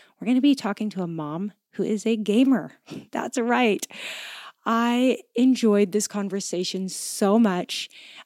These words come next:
Uh, I was surprised and refreshed. And I think that if you've got kids who love video games, this might be a really good one for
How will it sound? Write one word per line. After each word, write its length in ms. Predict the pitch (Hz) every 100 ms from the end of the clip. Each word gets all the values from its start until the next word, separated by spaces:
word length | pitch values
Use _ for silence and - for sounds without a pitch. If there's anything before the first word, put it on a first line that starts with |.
| -
Uh, 200 | 185 170 -
I 120 | 185
was 240 | 190 190 185
surprised 640 | - - 165 180 262 - - _ -
and 320 | 202 202 196
refreshed. 560 | 208 - - 170 - - 202
And 140 | 202
I 100 | 190
think 400 | - 226 247 -
that 220 | 214 208 -
if 160 | 196 196
you've 160 | 214
got 180 | 240 -
kids 280 | - 202 -
who 240 | 208 190
love 200 | 180 170
video 300 | 160 196 208
games, 380 | 208 214 214 -
this 260 | 247 - -
might 200 | 320 262
be 180 | 247
a 80 | 208
really 280 | 190 196 190
good 220 | - 170
one 320 | 180 160 - - - - - -
for 480 | - 202 190 190